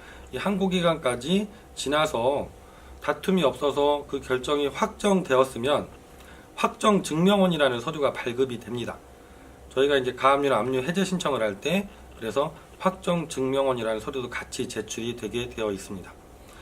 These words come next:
이렇다 보니까 우리가 실제적으로 압류나 가압류 해제 신청을 할 수 있는 시기는 개인회생 인가결정을 받고 아니면 개인 파산 면책 결정을 받으시고 이 주가 지나서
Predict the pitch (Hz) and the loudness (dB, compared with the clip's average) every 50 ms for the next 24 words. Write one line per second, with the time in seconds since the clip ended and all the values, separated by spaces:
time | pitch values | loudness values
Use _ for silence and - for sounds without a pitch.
0 | - - - - - 139 190 208 202 208 196 180 180 170 160 147 - - 156 165 | -20 -20 -14 -4 0 2 2 4 6 4 4 4 4 2 0 0 0 2 2 2
1 | 143 98 - - - - - - - - - - - 131 151 165 151 175 180 196 | 2 0 -2 -8 -18 -20 -20 -20 -20 -20 -18 -10 -6 -4 -2 2 4 6 6 4
2 | 214 202 - - - - - - - - - - - - 220 233 220 - 226 220 | 4 0 -8 -18 -20 -20 -20 -20 -20 -20 -20 -14 -8 -4 -2 -2 2 2 2 4
3 | 196 196 180 170 170 175 180 185 196 214 220 - - - - - - - - 127 | 4 4 2 2 2 2 4 4 4 2 0 -6 -14 -20 -20 -20 -12 -2 0 0
4 | 147 170 170 175 170 165 160 - - 135 139 143 147 151 151 143 196 185 202 196 | 0 2 2 4 4 4 4 4 4 4 6 6 4 0 0 0 2 2 2 2
5 | 196 190 170 - - 151 147 147 143 147 147 147 180 175 - - 156 147 143 135 | 2 0 -2 0 0 0 2 2 2 2 2 2 -2 -2 -2 -4 -4 -2 -2 -2
6 | 131 - - 190 165 175 151 170 175 147 - - - - - - - - - - | -2 -2 -4 -4 -2 -2 0 0 0 0 -2 -8 -14 -18 -20 -20 -20 -20 -20 -20
7 | - - - - 147 151 156 160 156 - 160 139 143 165 175 175 175 165 156 151 | -20 -12 -2 2 2 2 2 0 -2 0 0 0 0 0 2 2 2 2 2 -2
8 | 147 151 147 143 139 135 - - - - - 170 175 180 190 196 202 - - - | -2 0 0 0 0 0 -2 -8 -10 -8 -4 -2 0 0 0 0 -2 -6 -16 -20
9 | - - - - - 123 135 147 147 160 175 196 214 220 - - - - - - | -20 -20 -14 -8 -6 -4 -2 -2 0 2 2 2 2 0 -4 -12 -18 -20 -10 -2
10 | - 139 143 143 - 156 160 175 175 147 117 117 117 131 143 - - 170 - - | 0 0 0 0 -2 -2 0 0 0 0 0 -2 -2 -2 -2 -2 -4 -4 -2 -2
11 | 139 127 - 143 131 127 123 - - - - 156 139 - - 123 135 170 190 202 | -4 -4 -2 -2 -2 -2 -4 -6 -8 -8 -6 -6 -6 -6 -6 -6 -4 -2 -2 -2
12 | 196 - - - - - - - - - 135 151 156 165 175 156 160 147 - - | -4 -8 -16 -18 -18 -20 -20 -20 -12 -10 -10 -8 -6 -6 -4 0 0 0 0 -2
13 | - 143 143 143 139 - 180 160 113 - | -2 0 0 0 4 4 2 2 2 -2